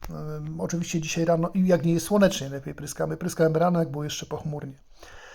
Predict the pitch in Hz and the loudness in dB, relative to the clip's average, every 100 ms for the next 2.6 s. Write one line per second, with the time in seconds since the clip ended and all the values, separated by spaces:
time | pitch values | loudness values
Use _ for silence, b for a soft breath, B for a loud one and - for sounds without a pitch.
0 | B B B B B B B B 196 196 | B B B B B B B B 2 4
1 | 190 185 165 - 180 175 - 175 170 165 | 6 4 0 -2 -2 0 0 -2 -2 -2
2 | 165 160 - 175 196 | -4 -4 -4 0 0